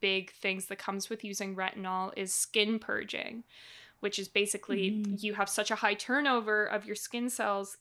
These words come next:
Speaker 1: that, uh, your, like, underlying acne comes to the surface a lot faster. So
Speaker 2: Right.
Speaker 1: when you first <laughs> start using it, it's like, like, right now, I look like I'm having a full-on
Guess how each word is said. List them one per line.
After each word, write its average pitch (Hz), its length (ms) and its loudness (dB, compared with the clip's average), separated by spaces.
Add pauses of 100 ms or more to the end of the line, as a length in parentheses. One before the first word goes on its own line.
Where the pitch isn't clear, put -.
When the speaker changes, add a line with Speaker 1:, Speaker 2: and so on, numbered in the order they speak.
(140)
Speaker 1:
that, 196 280 2 (460)
uh, 196 460 8
your, 196 260 4
like, 196 300 4
underlying 196 560 6
acne 269 520 4 (100)
comes 208 280 4
to 220 100 4
the 202 100 2
surface 196 500 -2
a 202 60 0 (100)
lot - 260 2
faster. - 640 0 (720)
So 185 560 4
Speaker 2:
Right. 220 320 -8
Speaker 1:
when 202 180 2
you 185 80 0
first - 280 6
<laughs> - 60 2
start 277 180 8
using 202 360 6
it, 190 240 4
it's 202 220 0
like, 196 280 4
like, 208 320 4
right 202 200 6
now, 196 420 6 (380)
I 196 480 8
look 208 300 0
like 196 240 4
I'm 190 160 0
having 190 460 0
a 180 120 -2
full-on 185 760 0